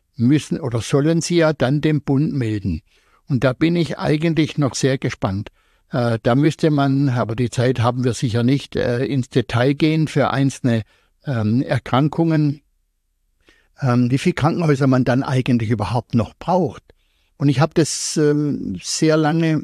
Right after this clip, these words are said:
miterlebt, weil ich mitverantwortlich war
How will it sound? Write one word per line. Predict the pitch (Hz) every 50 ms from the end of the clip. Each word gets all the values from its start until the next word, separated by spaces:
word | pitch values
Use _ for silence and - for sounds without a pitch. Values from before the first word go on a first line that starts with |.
| -
miterlebt, | - - - 233 220 202 180 156 151 160 160 160 - 143 143 143 151 151 - - 127
weil | 135 143 143 139
ich | 147 135 - - - -
mitverantwortlich | - 139 - - - 143 123 147 139 - - 139 123 - - 135 - - -
war | 123 123 123 131